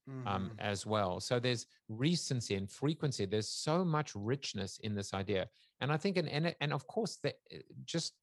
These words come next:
Speaker 1: like with blockchain, it can be programmed and it can change, you know, so it's very much dynamic,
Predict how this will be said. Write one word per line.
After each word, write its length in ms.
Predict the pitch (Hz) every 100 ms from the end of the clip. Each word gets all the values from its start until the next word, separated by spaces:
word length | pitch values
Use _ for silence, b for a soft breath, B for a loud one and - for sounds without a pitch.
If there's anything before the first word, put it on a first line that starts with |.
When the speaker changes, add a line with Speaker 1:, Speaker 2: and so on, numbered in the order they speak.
| -
Speaker 1:
like 260 | 120 127 -
with 180 | 123 110
blockchain, 560 | 135 180 - 101 98 - b _ _ _ -
it 120 | 151
can 200 | - 202
be 120 | 175 160
programmed 840 | - 190 247 277 120 101 98 107
and 140 | 110 135
it 80 |
can 180 | - 147
change, 880 | 143 - 170 196 107 87 85 107 - _ _ _
you 80 | 135
know, 120 | 143
so 160 | 147 175
it's 120 | 135
very 560 | 104 107 151 208 208 165
much 480 | 143 143 139 - - _ _ _ 110
dynamic, 760 | 123 127 120 120 120 110 -